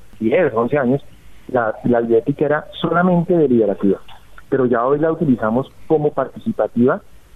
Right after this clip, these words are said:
y en ese orden nos permite tomar decisiones para decir esto sí y esto no, porque eso que usted plantea es súper importante, y terminábamos lesionando más a los pacientes por no hacer, y eso sin contar el ámbito emocional, porque eso es un tema muy importante.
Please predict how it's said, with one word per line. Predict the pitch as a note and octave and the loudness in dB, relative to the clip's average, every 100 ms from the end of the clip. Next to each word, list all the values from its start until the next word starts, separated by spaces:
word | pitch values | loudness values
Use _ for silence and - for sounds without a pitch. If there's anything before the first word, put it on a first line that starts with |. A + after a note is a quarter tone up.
| - | 0
y | |
en | B2+ | 0
ese | B2 C#3+ | 2 0
orden | C#3+ D#3+ | 2 0
nos | E3 | 0
permite | B2+ A#2 C3+ | 0 0 0
tomar | C#3 A2+ | 0 0
decisiones | A#2+ A#2 E3 F3 | -2 -2 0 -2
para | - G#2 | 0 0
decir | G2 A#2 - | 2 0 0
esto | B2 - | -2 -2
sí | A#2+ | 0
y | B2+ | 2
esto | A#2 D#3+ | 2 0
no, | F3 - - - - - | -2 -4 -12 -18 -18 -4
porque | C#3 - D3 | -4 0 0
eso | G3+ | 0
que | G3 | 0
usted | D3 C#3+ | 0 0
plantea | D3+ E3+ | 0 0
es | E3 | 0
súper | F3 D3+ | 0 2
importante, | A#2+ A2 G#2+ D3 A#2+ - - - - - D#3 | 2 0 -2 -2 -4 -8 -18 -20 -20 -4 -2
y | |
terminábamos | C#3 C#3 C3+ B2+ D3 F3+ | 0 2 2 2 2 0
lesionando | D#3+ C3 A#2+ B2 D3 | 0 0 0 0 0
más | D#3 | 0
a | D#3+ | -2
los | D#3+ | -4
pacientes | - G#2+ A2 C3+ | -4 -2 -2 -2
por | - A#3 | -2 -2
no | G#3 A2 | 0 -2
hacer, | E3 G#3 - - - - | 0 -2 -2 -16 -10 0
y | C3 | 2
eso | B2+ | 2
sin | F#3 A#3 | 2 2
contar | E3 B2+ C#3 | 2 0 0
el | |
ámbito | D#3+ F#3 F3 | 0 -2 0
emocional, | C3 A#2+ - B3 A#3 G2 - - - - | 0 0 0 0 0 -2 -8 -20 -16 -6
porque | B2+ B2+ | -4 -2
eso | A#2 | 0
es | D#3 | 0
un | |
tema | E3 F3 F3 | 2 0 2
muy | E3+ | 2
importante. | E3 B2 - G#3 - A2 | 2 0 0 -2 0 -2